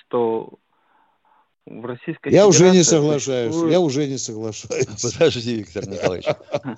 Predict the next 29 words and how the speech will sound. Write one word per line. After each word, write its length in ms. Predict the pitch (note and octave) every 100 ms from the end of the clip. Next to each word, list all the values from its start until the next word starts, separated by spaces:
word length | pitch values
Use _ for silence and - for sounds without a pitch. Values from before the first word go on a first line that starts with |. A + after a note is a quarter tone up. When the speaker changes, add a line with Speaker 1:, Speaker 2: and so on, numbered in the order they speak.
| - _ _ _ _ _
Speaker 3:
Ну 140 | C3 F3+
так 180 | G#3+ -
что, 600 | - E3 G#2+ - - E2+
второй 380 | - F3+ F#3 C#3+
вопрос. 400 | C#3+ D3 A2+ F#2
Деш-, 180 | A#2+ F#3
Speaker 1:
Ну 120 | F#3+
то, 200 | G3 G#3+
что 180 | - G3+
у 180 | F#3 F#3+
Speaker 3:
э, 20 |
Speaker 1:
нас 260 | F#3+ G#3+ G3+ -
есть 320 | D3+ F3 E3 - D#3 -
предатели. 680 | C#3 C#3+ C#3 B2+ G#2+ G2+ G2+ _ _ _ _ _ _ _ _ _ _
Speaker 2:
Есть 400 | A#2 F3+ F3+ -
предатели. 480 | F3+ E3 D3 C#3+ C3+ B2
Speaker 3:
Предатели 160 | F3
Speaker 2:
Согласен, 520 | G#3 G3 F#3 F3 D#3+ D#3+
Speaker 3:
есть 100 | D3
всегда, 420 | F3+ D#3 D#3 B2+
Speaker 2:
согласен. 140 | C#3
Speaker 3:
всюду. 640 | C3 - - D#3 D3+ C3+ D3+
Speaker 2:
Согласен. 540 | D3+ C#3 C#3 C3 C3+
Speaker 1:
И, 80 | F3+
и 20 |
Ф 460 | - - F3+ F#3 F3
С 60 | C#3+
Б 220 | B2+ D3 C#3+
есть 240 | B2+